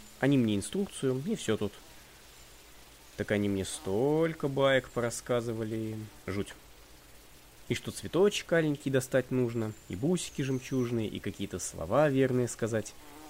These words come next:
и обязательно воды живой и мёртвой по кругу вокруг себя вылить.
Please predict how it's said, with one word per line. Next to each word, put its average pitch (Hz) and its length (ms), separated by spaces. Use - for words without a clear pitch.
и - 80
обязательно 107 520
воды 95 300
живой 135 360
и - 20
мёртвой 120 380
по 107 140
кругу 110 280
вокруг 101 320
себя 98 280
вылить. 95 440